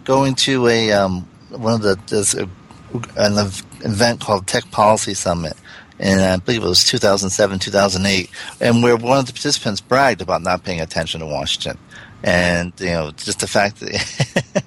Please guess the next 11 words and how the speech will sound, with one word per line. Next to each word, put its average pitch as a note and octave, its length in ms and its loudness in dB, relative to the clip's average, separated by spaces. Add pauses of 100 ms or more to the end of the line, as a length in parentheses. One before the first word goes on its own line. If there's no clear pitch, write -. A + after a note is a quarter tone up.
<laughs> B3+ 380 -4
and, D3 500 2
and, - 20 -16
you E3+ 200 -4
know, D3+ 160 4
and D3+ 380 -2
I D3+ 160 2
always F3+ 240 -2
tell D3+ 220 0
people, G#2+ 540 -6 (400)
um, G2+ 480 2